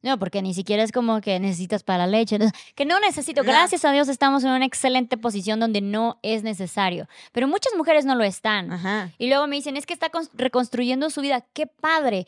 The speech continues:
Speaker 1: A nosotros no nos to-, no, no tenemos esa opción de, "Gaia, espérame unos siete meses,
Speaker 2: Tantito.
Speaker 1: voy a reconstruir mi vida y luego me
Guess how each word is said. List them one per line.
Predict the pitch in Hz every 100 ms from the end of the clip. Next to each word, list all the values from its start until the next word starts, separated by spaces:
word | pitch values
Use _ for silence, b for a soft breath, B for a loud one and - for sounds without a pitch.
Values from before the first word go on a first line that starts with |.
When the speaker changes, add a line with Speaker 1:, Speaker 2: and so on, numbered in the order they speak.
| B
Speaker 1:
A | -
nosotros | 233 247 262 285
no | 277 294
nos | 294 277 -
to-, | 277 277
no, | 262
no | 269 285
tenemos | 269 277 302 302 294
esa | 277 262
opción | 214 277 269
de, | 240
"Gaia, | 247 254
espérame | 247 - - 240 277 330
unos | 349
siete | 339 339 339
meses, | 320 233
Speaker 2:
Tantito. | 302 240
Speaker 1:
voy | 269
a | 277
reconstruir | 262 240 - 202 170 208 214 240
mi | 294 277
vida | 247 262 294 330
y |
luego | 254 226
me | 240